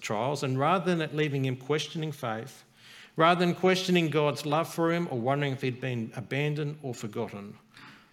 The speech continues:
Paul rejoices in his sufferings, rejoices that he is worthy to be identified with Christ and to share in his suffering for the church, rejoicing that he has the privilege of serving Christ and making him known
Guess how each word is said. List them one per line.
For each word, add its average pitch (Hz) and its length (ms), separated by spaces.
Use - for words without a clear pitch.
Paul 156 520
rejoices 113 880
in 113 80
his 107 160
sufferings, 101 680
rejoices 127 840
that 127 200
he 131 180
is 123 180
worthy 147 380
to 135 160
be 123 80
identified 131 840
with 113 240
Christ - 600
and 113 140
to 123 80
share 127 320
in 120 60
his 113 100
suffering 113 460
for - 120
the 101 100
church, - 600
rejoicing 170 680
that 131 140
he 151 140
has 147 140
the 147 80
privilege 156 600
of 123 120
serving 131 420
Christ 123 340
and 120 160
making 123 360
him 113 260
known 113 360